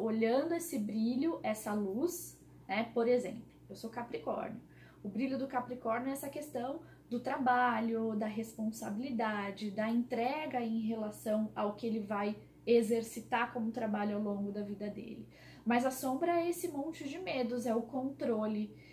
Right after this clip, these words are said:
Quando eu tô nessa questão do trabalho, da entrega, da responsabilidade da organização,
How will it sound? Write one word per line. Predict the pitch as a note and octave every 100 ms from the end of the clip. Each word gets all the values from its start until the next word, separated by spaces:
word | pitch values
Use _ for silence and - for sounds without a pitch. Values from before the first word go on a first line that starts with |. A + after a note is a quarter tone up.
| - - - - -
Quando | D4 A4+
eu | C5 B4+
tô | F4+ A#3+
nessa | A3+ A#3 -
questão | A#3+ - A#3
do | A#3
trabalho, | A#3+ B3+ G#3+ A3 A3 A3
da | G#3+
entrega, | A3 A3+ A3 G#3+
da | G#3+
responsabilidade | G#3+ G#3+ - G#3+ - G3+ G#3 G3+ G#3 G3+ G3+
da | G3+
organização, | G3 - G3 F#3 F#3 F3 - C4 G4 D#4+